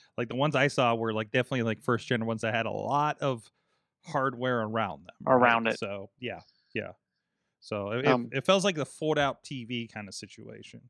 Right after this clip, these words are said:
Speaker 1: a little bit.
Speaker 2: Yeah, but I think even in the, even in the, you know, school systems, I, I think this is a viable option potentially,
Speaker 1: Mm-hmm.
Speaker 2: and I'm sure there's some kind of educational discount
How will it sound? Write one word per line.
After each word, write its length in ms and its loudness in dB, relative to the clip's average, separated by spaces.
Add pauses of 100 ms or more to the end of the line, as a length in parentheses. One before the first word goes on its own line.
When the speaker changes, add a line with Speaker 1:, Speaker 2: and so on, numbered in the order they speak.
(320)
Speaker 1:
a 60 -6
little 260 -10
bit. 80 -6
Speaker 2:
Yeah, 60 4
but 240 6
I 100 8
think 180 4
even 220 8
in 120 8
the, 300 6
even 280 6
in 140 6
the, 280 6 (1000)
you 80 -2
know, 280 2 (200)
school 400 8
systems, 840 0 (500)
I, 200 2
I 160 2
think 200 -10
this 220 -6
is 80 -8
a 60 2
viable 500 4
option 440 -2
potentially, 420 -2
Speaker 1:
Mm-hmm. 20 0
Speaker 2:
and 80 2
I'm 80 0
sure 240 -2
there's 240 -4
some 140 -6
kind 240 -6
of 80 -4
educational 600 -8
discount 540 -8